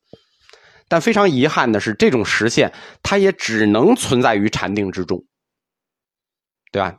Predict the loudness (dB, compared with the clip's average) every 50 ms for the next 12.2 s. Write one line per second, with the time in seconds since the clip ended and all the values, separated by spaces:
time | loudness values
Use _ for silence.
0 | _ _ -8 -6 -4 -4 -4 -6 -8 -10 -14 -14 -10 -6 -4 -4 -4 -2 -2 -4
1 | -4 -4 -8 -14 -16 -10 -8 -8 -4 -4 -4 -6 -4 -6 -4 -2 -2 -2 -2 -4
2 | -6 -4 -4 -4 -4 -4 -6 -8 -10 -6 -2 0 0 2 2 2 0 0 -2 -4
3 | -6 -6 -8 -8 -10 -8 -8 -8 -8 -8 -10 -12 -14 -16 -16 _ _ -20 -20 -20
4 | -20 -20 -20 _ _ -4 0 0 0 0 0 -2 -4 -4 -2 2 2 2 0 0
5 | -2 -2 0 0 2 2 0 0 -2 -4 -6 _ _ _ _ _ _ _ _ _
6 | _ _ _ _ _ _ -20 _ _ -8 -8 -6 -6 -6 -6 -4 -4 -4 -4 -4
7 | -4 -6 -8 -8 -12 -12 -12 -10 -12 -12 -12 -14 -16 -16 -14 -12 -14 -14 -16 _
8 | _ _ -20 -14 -8 -8 -8 -8 -8 -8 -10 -10 -8 -8 -14 -14 -12 -12 -10 -10
9 | -10 -12 _ _ _ _ _ -20 -20 -20 -20 -20 _ _ -2 0 2 2 2 0
10 | -2 -4 -2 -2 -2 -2 -2 -4 -6 -8 -10 _ _ _ _ _ _ _ _ _
11 | _ _ _ _ _ _ -6 -4 -4 -4 -4 -4 -4 -4 -4 -4 -4 -2 0 0
12 | 0 0 -2 -2